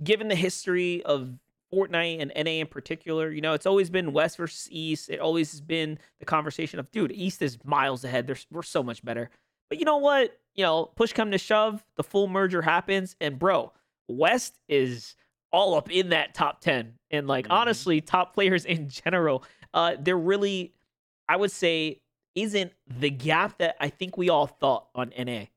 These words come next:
Speaker 1: And it's truly showing now. The diffi-,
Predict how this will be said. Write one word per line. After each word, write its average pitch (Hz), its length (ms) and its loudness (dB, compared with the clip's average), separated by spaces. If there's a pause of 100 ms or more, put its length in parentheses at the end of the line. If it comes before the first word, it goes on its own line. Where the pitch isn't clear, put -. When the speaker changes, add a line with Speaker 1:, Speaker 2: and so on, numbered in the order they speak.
Speaker 1:
And 135 100 -4
it's - 180 -6
truly 190 500 0
showing 156 340 -4
now. 127 240 -4 (300)
The 139 80 -2
diffi-, 196 380 0